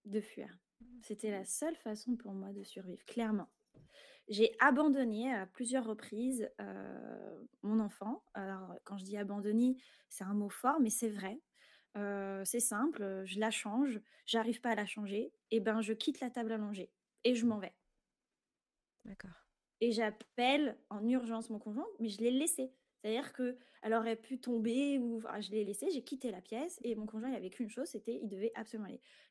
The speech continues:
Speaker 1: Des fois où je me levais pas de mon lit, je restais quasiment une journée entière dans mon lit pour ne pas être face à mon rôle de maman.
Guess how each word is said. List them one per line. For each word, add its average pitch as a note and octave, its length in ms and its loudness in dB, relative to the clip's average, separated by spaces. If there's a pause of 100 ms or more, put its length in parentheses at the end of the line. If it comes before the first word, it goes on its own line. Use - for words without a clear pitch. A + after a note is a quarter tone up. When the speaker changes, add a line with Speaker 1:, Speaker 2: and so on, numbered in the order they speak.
Speaker 1:
Des G3+ 80 -2
fois C4+ 220 -4
où D4 80 2
je A3 100 -2
me G#3 120 2
levais B3+ 480 4
pas - 180 -6 (300)
de G#3 120 -4
mon G#3 140 -2
lit, A#3 100 -2
je A#3 120 -6
restais G#3 460 -6 (1000)
quasiment G#3+ 500 -2
une A3+ 140 4
journée G#3 260 -4
entière G3 320 -4
dans G#3 120 -2
mon F3+ 140 -6
lit A3 180 -6 (680)
pour G#3 160 -2
ne G#3+ 120 6
pas D4 300 2 (140)
être G#3+ 160 -4
face - 680 4 (460)
à G#3 120 -2
mon A3 160 6
rôle A3 240 2
de G3 100 -6
maman. G3 320 -6